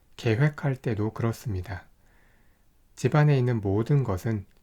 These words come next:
유기적으로 연결되어 있기 때문에 한 공간만 편안하게 혹은 특정 용도로 변경하는 것은 집 전체를 다시 구성해야만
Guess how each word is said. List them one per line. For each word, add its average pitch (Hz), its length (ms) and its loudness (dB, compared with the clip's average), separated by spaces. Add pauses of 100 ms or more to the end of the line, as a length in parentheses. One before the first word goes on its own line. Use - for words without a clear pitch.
(380)
유기적으로 107 680 0
연결되어 110 640 0
있기 92 200 -8
때문에 95 500 -4 (520)
한 175 280 0
공간만 120 760 0 (340)
편안하게 127 720 -2 (460)
혹은 135 360 -2 (440)
특정 160 440 0
용도로 117 500 2
변경하는 117 600 0
것은 95 420 -6 (460)
집 - 220 -8
전체를 110 600 -2 (360)
다시 101 360 -6
구성해야만 120 840 0